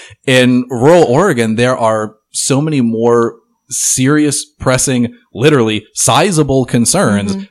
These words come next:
Speaker 2: that have to be managed that are, are just totally foreign to how we would think to, "Okay, here's how we're gonna tackle this problem." And
Speaker 3: Yeah.
Speaker 2: like you say, to have somebody in there who's got the expertise to manage that situation when it,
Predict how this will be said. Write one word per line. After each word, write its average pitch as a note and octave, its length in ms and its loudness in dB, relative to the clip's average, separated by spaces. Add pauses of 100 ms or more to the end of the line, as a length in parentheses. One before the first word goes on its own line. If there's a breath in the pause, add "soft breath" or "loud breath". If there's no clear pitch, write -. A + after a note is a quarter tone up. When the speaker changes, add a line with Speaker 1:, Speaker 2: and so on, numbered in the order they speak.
Speaker 2:
that A#2 120 -2
have B2 180 0
to A2+ 60 -8
be G#2+ 120 -6
managed A2 500 -4
that A2 220 -2
are, G#2+ 280 -2
are G#2+ 180 -4
just - 460 -8 (680)
totally C#3+ 480 0
foreign B2 420 -2
to G#2 140 -4
how A#2+ 240 0
we B2 120 -2
would A#2+ 140 -4
think A#2 220 -6
to, A2+ 180 -8
"Okay, A2+ 220 -6
here's A#2 220 -8
how A#2+ 80 -6
we're A2+ 120 -4
gonna G#2+ 160 -8
tackle F#2+ 360 -10
this G2 140 -12
problem." F#2+ 500 -8 (360 loud breath)
And C3 160 0
Speaker 3:
Yeah. C3 40 0
Speaker 2:
like C3 160 0
you B2+ 60 -4
say, F3 240 -2
to A#2 80 -4
have A#2 220 -2
somebody A#2 320 -2
in C3+ 100 -4
there A#2 160 -2
who's A2 140 -8
got A2 240 -2
the A2 100 -6
expertise G#2+ 520 -10
to G#2 100 -10
manage G2+ 480 -4
that G2 180 -6
situation G#2 640 -6
when G#2 140 -4
it, A2+ 160 -4